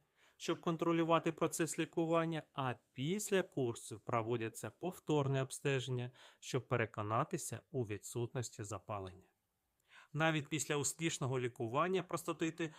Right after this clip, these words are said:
важливо відвідувати уролога хоча б раз на рік. Це допоможе своєчасно виявити можливі зміни та запобігти повторному розвитку захворювання.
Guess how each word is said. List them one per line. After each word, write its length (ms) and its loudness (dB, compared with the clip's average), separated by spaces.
важливо 920 0
відвідувати 760 -4
уролога 680 -2
хоча 480 0
б 180 -12
раз 380 0
на 100 -6
рік. 200 -12
Це 140 -2
допоможе 500 4
своєчасно 720 2
виявити 480 2
можливі 400 -2
зміни 460 0
та 180 8
запобігти 960 -2
повторному 760 4
розвитку 720 0
захворювання. 840 0